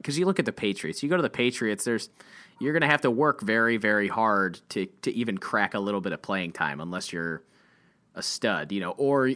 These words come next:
and, but you're playing for a winner. And you're, you might take less money, but you're playing for a winner that is gonna go to the playoffs. You're learning from Hall of Fame coaches and players versus a team like the Browns that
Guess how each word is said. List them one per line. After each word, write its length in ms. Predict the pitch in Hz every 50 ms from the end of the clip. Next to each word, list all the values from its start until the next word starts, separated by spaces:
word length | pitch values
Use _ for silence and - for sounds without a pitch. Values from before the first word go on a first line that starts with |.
| 131
and, 220 | - 117 120 113 -
but 160 | - 131 113
you're 140 | 135 143 143
playing 300 | 143 - 160 147 143 135
for 120 | - 135
a 80 | 127 120
winner. 340 | 123 143 139 104 - - - _ _ _ _ -
And 160 | 98 98 104
you're, 220 | 104 104 101 101
you 160 | - 107 104 101
might 220 | 110 110 113 -
take 180 | - 120 107 123
less 180 | 117 110 -
money, 200 | - 117 113 113
but 120 | 104 110 78
you're 120 | 85 190
playing 300 | - - 120 113 117 107
for 120 | - 117
a 80 | 107 104
winner 320 | 98 107 117 113 110 107
that 280 | 101 104 98 90 85 - - - - - - -
is 120 | 90 -
gonna 180 | - 120 113 104
go 100 | 117 113
to 80 | 110
the 80 | 101 98
playoffs. 560 | - 113 107 104 104 104 101 95 92 - -
You're 100 | 98 95
learning 360 | 95 107 110 113 113 110 104
from 280 | - 113 107 104 101 101
Hall 280 | 95 - 113 113 113
of 80 | 110 -
Fame 200 | - 110 107 104
coaches 460 | - - 104 101 95 - 110 98 92
and 100 | 95 92
players 540 | - - 113 117 123 117 107 98 95 - - - - - - - _ -
versus 360 | 139 175 180 147 - 151 123
a 80 | 120 113
team 260 | - - 135 127 123
like 160 | 120 113 110
the 80 | - 104
Browns 540 | 95 113 117 120 120 117 113 110 107 101
that 320 | - 104 101 101 95 -